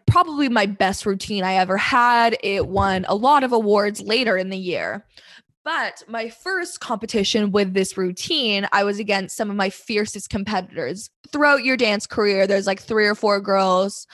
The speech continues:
around your age that are the ones to beat. All of those girls were there. So there was about seven of us in the category, three or four of them being very fierce competition in my eyes. The other ones being girls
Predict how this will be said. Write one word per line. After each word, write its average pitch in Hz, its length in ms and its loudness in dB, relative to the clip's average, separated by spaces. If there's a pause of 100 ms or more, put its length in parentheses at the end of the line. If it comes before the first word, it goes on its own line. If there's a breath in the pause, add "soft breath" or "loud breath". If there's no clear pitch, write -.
(240 loud breath)
around 196 380 2
your 196 180 2
age 196 480 -2
that 185 200 0
are 185 360 0
the 202 200 -8
ones 180 480 -6
to 214 100 -2
beat. - 480 -12 (600)
All 220 220 6
of 196 120 2
those 185 200 2
girls 151 340 -2
were 160 140 -4
there. 113 360 -4 (1500 loud breath)
So 320 680 2
there 311 160 -2
was 339 120 -2
about 330 200 -2
seven 202 380 -2
of 190 60 -2
us 190 180 -2
in 202 80 -6
the 190 60 -6
category, 196 680 0
three 202 300 -4
or 196 80 0
four 202 300 -2
of 196 40 -4
them 196 200 -4
being 196 260 -4
very 190 260 -2
fierce 185 320 -8
competition 175 540 -8
in 175 80 -6
my 175 180 -4
eyes. 143 400 -8 (280 loud breath)
The 247 100 2
other 233 180 2
ones 214 440 -2
being 196 420 -4
girls 190 360 -2